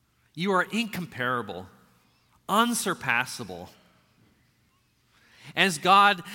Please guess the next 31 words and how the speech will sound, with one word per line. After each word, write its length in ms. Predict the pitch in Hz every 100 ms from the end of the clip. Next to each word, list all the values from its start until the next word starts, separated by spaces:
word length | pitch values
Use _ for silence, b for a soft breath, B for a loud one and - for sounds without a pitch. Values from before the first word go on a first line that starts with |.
| B 143
we 220 | 208 240
can't 400 | - 196 190 190
stop 500 | - - 196 208 -
worshiping 600 | 143 139 - 117 113 104
you. 280 | 98 87 90 - _ _ _ _ _ _ _
You 100 | -
know, 60 | 151
as 160 | 185 185
he 100 | 190
goes 280 | 185 185
on 200 | 160 165
with 100 | 175
verse 280 | 131 143 139
nine, 420 | 151 160 156 143 131 B B B B B _ -
he's 180 | 156
talking 340 | - 170 180 170
again 400 | 151 160 196 156
in 160 | 131
worship. 420 | 131 151 - 113 - - _ _ _ _ _ _ _ _ _ _ -
He 80 |
keeps 300 | 135 - 208
calling 280 | - 185 160
out, 180 | 165 135
"Oh 220 | 180 196 180
Lord, 540 | 160 180 185 139 107 107
there's 180 | 151
none 180 | 165 196
like 240 | 185 175 180
you, 180 | 180
oh 160 | 160 156
Lord. 600 | 143 131 156 170 156 107